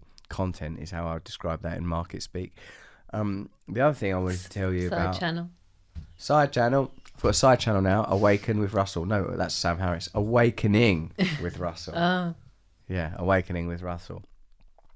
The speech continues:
Speaker 1: Check that out for new videos on meditation, and do look at the videos on YouTube as well. And if you, if you wanna ask me anything, you can ask me anything by going again to russellbrand dot com and, uh, just ask me any questions using your little mouth hole,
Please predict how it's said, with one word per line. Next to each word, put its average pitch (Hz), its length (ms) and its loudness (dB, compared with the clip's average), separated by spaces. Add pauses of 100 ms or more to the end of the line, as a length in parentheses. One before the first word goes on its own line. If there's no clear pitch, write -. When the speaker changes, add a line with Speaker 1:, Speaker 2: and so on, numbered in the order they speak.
(100)
Speaker 1:
Check 101 180 -2
that 90 80 0
out 85 240 -2
for 87 100 -12
new 90 140 -2
videos 87 420 0
on 85 100 -4
meditation, 90 540 -6 (400)
and 113 100 0
do 127 140 4
look 101 160 2
at 92 100 0
the 101 100 -2
videos 92 260 0
on 95 100 -2
YouTube 107 440 -4
as - 80 -10
well. 110 220 0
And 127 160 -4
if 190 160 -4
you, 185 200 -4
if 135 220 -4
you 165 60 0
wanna 123 140 4
ask 92 360 4
me 135 60 2
anything, 123 460 0
you 101 140 -6
can 110 120 -4
ask 104 220 -2
me 98 60 0
anything 90 320 -4
by 98 180 -6 (140)
going 151 260 2
again 131 360 2
to - 80 -10
russellbrand 107 440 -2
dot 95 140 -6
com 95 260 -2 (600)
and, 104 240 0
uh, 101 260 4 (520)
just - 220 -8
ask 117 380 4
me 107 360 -2
any 123 280 -2
questions 92 580 -4
using 104 280 -4
your 95 360 -2 (100)
little 95 280 -6
mouth 101 320 -2
hole, 87 360 -6